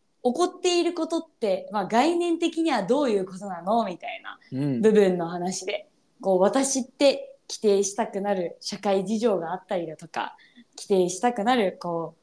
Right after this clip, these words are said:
Speaker 1: そもそもの生存本能みたいなものがあったりだとか、
Speaker 2: うん。
Speaker 1: そういうのはあるんだけれども、それを一旦手放して、あえて自分という、まあ、自己を不安定な状態に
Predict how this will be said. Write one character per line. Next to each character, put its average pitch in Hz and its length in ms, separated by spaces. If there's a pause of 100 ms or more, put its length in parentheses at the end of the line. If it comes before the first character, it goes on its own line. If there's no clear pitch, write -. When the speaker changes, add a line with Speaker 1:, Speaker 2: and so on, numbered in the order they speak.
Speaker 1:
そ 349 160
も 320 100
そ 349 120
も 311 100
の 214 80
生 196 240
存 196 240
本 233 260
能 170 160
み 175 100
た 175 140
い 165 40
な 170 80
も 175 100
の 170 100
が 160 120
あ 202 40
っ 247 60
た 240 100
り 202 80
だ 175 100
と - 120
か、 - 200
Speaker 2:
う - 40
ん。 - 20 (320)
Speaker 1:
そ 349 220
う - 20
い 370 80
う 359 40
の 339 100
は - 260
あ 311 100
る 392 200
ん 359 100
だ 320 160
け 349 160
れ 330 160
ど 311 160
も、 330 360 (460)
そ - 180
れ 330 100
を 330 160
一 320 220
旦 311 200
手 226 140
放 247 140 (120)
し - 160
て、 - 200 (280)
あ 247 120
え 294 140
て 208 100
自 185 200
分 202 260
と 196 200
い 196 280
う、 190 60
ま 185 100
あ、 175 40
自 208 200
己 277 100
を 190 320 (340)
不 226 140
安 320 300
定 190 180
な 175 140
状 180 200
態 175 280
に 185 200